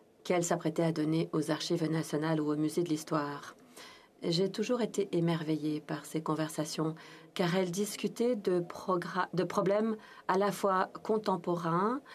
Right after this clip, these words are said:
mais également historiques. Et elle avait vraiment été aux premières loges de l'histoire du Canada tout au long de sa vie adulte.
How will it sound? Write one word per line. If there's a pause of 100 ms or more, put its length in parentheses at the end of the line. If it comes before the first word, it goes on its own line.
(240)
mais
également (100)
historiques. (2000)
Et (400)
elle
avait
vraiment
été
aux
premières
loges
de
l'histoire
du
Canada
tout
au
long
de
sa
vie
adulte.